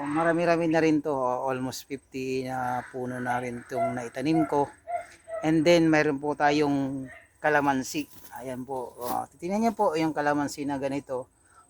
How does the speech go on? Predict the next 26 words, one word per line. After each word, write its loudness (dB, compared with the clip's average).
Almost -4
one 0
year 0
na -2
rin 2
siya. 2
So, -4
hindi 0
siya 4
gaanong 4
mataba. 2
Malaki 6
agad 4
compared 2
dun 2
sa 4
naalagaan 6
kasi -4
nga 0
sagana 0
sila -8
sa -8
tubig, 6
abono. 8
At -4
siyempre, 4